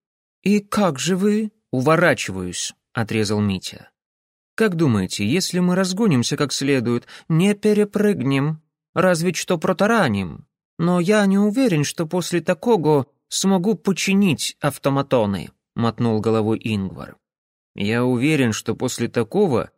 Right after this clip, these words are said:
чинить автоматоны станет некому». «Тогда, может, мертвеца поднимете?» азартно спросил Ингвар. «Нет поблизости мертвых, разве что вас, Ингвар, сперва убить.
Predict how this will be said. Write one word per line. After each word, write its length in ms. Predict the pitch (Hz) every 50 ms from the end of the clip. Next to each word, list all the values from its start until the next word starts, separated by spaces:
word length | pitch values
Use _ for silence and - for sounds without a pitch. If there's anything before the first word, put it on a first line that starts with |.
| _ _ _ _ _
чинить 340 | - - 131 147 160 143 147
автоматоны 600 | 127 - - 139 139 143 143 - 214 208 175 127
станет 440 | - - - 151 156 156 156 - -
некому». 640 | 160 160 151 123 104 - - 82 78 76 - - _ _ _ _ _ _ _ _ _ _ _ _ _
«Тогда, 480 | - 156 131 123 117 151 151 156 156 156
может, 540 | 156 160 156 151 127 131 151 139 - -
мертвеца 720 | - 135 143 156 - - - 123 135 - - - 190 277 320
поднимете?» 840 | - 370 349 349 349 339 277 165 131 113 104 - - 90 73 - - _ _ _ _ _ _
азартно 480 | - 131 120 127 127 113 - - 123
спросил 460 | 113 - - 127 120 - - 131 123 -
Ингвар. 520 | - 139 120 107 95 87 85 87 - - _ _ _ _ _ _ _ _ _ _ _
«Нет 300 | - 120 135 135 123 -
поблизости 560 | - 117 120 117 117 107 101 98 - - 117
мертвых, 640 | 113 107 104 101 95 - - - - - - - - _ _
разве 360 | - 113 120 120 107 110 113
что 220 | - - - 151 170
вас, 260 | 220 233 - - -
Ингвар, 320 | 117 110 101 95 104 107
сперва 440 | - - - 117 113 107 104 107 101
убить. 500 | 104 101 95 92 92 87 - - -